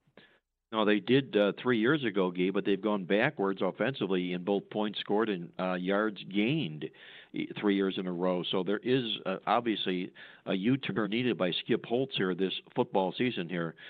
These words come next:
You mentioned he's a great dog, forty-eight and twenty-four to the spread in his career. That's,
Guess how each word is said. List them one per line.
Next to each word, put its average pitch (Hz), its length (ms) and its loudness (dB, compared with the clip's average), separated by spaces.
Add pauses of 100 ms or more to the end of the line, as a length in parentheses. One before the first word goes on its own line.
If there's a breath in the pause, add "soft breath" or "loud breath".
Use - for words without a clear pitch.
(200 loud breath)
You 101 100 -2
mentioned 110 300 0
he's 101 220 -2
a 95 80 0
great 90 480 0
dog, 98 400 4
forty-eight 104 440 0
and 85 140 -12 (180)
twenty-four 104 680 0
to 87 40 -4
the 80 180 -6
spread 107 280 0
in 90 60 -4
his 78 100 -4
career. 95 400 4
That's, 95 160 0